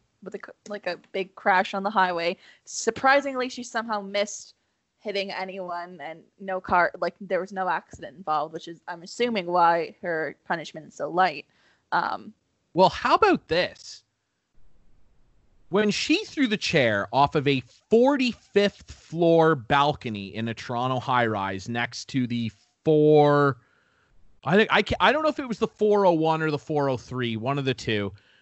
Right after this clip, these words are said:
Speaker 2: She throws the chair from forty-five stories up. Now, if you know anything about gravity,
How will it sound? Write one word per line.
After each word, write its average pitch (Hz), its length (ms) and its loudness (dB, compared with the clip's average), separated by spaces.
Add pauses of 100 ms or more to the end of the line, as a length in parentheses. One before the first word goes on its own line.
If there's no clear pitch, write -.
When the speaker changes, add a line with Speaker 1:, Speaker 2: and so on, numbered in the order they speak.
(100)
Speaker 2:
She - 240 -4
throws 262 480 4
the 269 100 -6
chair 175 320 -4
from 151 200 -6
forty-five 156 680 -2
stories 127 500 -6
up. 104 260 -8
Now, 139 260 0
if - 140 -8
you 190 140 -4
know 185 200 4
anything 160 500 -2
about 120 300 2 (680)
gravity, 107 720 -10